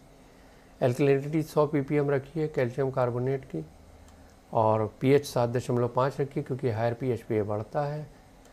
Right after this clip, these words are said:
टेम्परेचर भी छब्बीस डिग्री के आसपास रहे, हालांकि ये आपके कंट्रोल में नहीं है, लेकिन हायर टेम्परेचर पे ये बैक्टीरिया बहुत तेज़ी से पनपता है।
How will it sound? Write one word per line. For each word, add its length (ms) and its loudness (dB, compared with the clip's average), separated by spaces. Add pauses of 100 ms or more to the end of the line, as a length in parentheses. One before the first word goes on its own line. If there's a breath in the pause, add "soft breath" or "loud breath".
(420 loud breath)
टेम्परेचर 460 4
भी 120 0
छब्बीस 360 0
डिग्री 260 2
के 100 0
आसपास 380 -2
रहे, 200 -2
हालांकि 340 -4
ये 60 0
आपके 460 -4 (440 loud breath)
कंट्रोल 360 0
में 120 0
नहीं 260 0
है, 100 0
लेकिन 280 0
हायर 200 -2
टेम्परेचर 500 -6
पे 160 0
ये 140 0
बैक्टीरिया 500 -2 (640 loud breath)
बहुत 200 2
तेज़ी 240 2
से 120 2
पनपता 480 -4
है। 200 -14